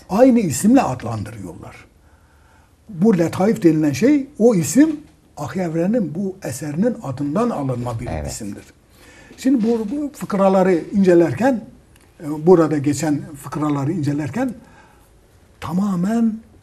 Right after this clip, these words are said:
Speaker 1: bu fıkralar Ahi Evren'in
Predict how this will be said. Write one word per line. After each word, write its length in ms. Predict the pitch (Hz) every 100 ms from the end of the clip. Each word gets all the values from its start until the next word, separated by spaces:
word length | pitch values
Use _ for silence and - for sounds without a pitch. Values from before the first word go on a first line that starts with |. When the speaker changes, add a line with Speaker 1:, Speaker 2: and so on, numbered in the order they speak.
| _ -
Speaker 1:
bu 120 | 165
fıkralar 720 | 208 160 - 123 139 165 226 208 - _ _ _ _ _
Ahi 320 | 143 - 220
Evren'in 720 | - 147 135 143 156 226 214